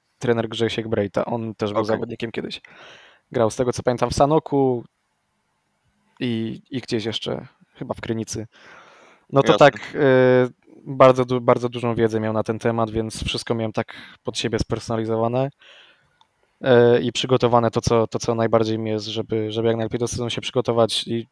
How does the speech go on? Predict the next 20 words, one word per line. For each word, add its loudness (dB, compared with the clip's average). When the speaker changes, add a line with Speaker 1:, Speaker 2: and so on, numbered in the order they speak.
Speaker 1:
czułem 0
się -2
mega, 0
e, -6
po -4
tych -10
przygotowaniach. -2
A, 8
a 2
dwa 6
lata 6
wcześniej 0
trenowałem, 2
no -6
i -2
te 0
wszystkie -4
poprzednie -2
lata, 6
e, -4